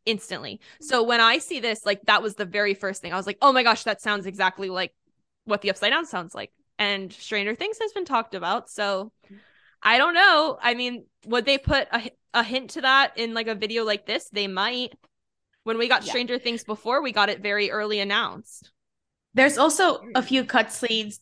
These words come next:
Speaker 2: thrown in there between the static of the podcaster kind of being, like, floated up.
Speaker 1: Like
Speaker 2: Kinda
Speaker 1: they're
Speaker 2: like
Speaker 1: looking up.
Speaker 2: Exactly. And then there's one that she's standing up and ki-, it looks like a little bit, like, floating, kinda like when, um,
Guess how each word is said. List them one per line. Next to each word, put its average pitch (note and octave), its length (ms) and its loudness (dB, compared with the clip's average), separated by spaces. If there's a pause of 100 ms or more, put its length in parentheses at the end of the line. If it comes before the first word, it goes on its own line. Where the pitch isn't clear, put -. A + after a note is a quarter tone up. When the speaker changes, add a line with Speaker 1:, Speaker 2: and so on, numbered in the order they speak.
Speaker 2:
thrown G#3+ 200 -2
in G3+ 160 -2
there G3 260 4
between G#3 320 -6
the F#3 80 -4
static F#3 640 2
of F#3+ 140 0
the F#3 80 -2
podcaster G3 840 0
kind G3 260 2
of F#3+ 80 -4
being, G3 220 -2
like, C#3+ 400 -4 (560)
floated F#3+ 680 4 (100)
up. F#3+ 440 2 (520)
Speaker 1:
Like G#3+ 200 2
Speaker 2:
Kinda G#3 160 4
Speaker 1:
they're G3+ 80 0
Speaker 2:
like G3 120 2
Speaker 1:
looking G#3 260 0
up. F3+ 180 0 (800)
Speaker 2:
Exactly. G#3 560 2
And A3 160 4
then G#3 180 4
there's G#3 300 2
one G3+ 200 -2
that G#3 200 -4
she's F#3+ 220 -12
standing F#3+ 380 -4
up G3 180 0
and F#3+ 140 -10
ki-, - 60 -20 (240)
it G3+ 160 0
looks C#4+ 160 0
like D4+ 240 -4
a A#3+ 60 -2
little A#3 140 0
bit, G#3+ 160 -2
like, - 120 -20
floating, A3+ 640 -4 (120)
kinda A#3 260 6
like G#3+ 260 6
when, F#3+ 360 4
um, F3+ 540 0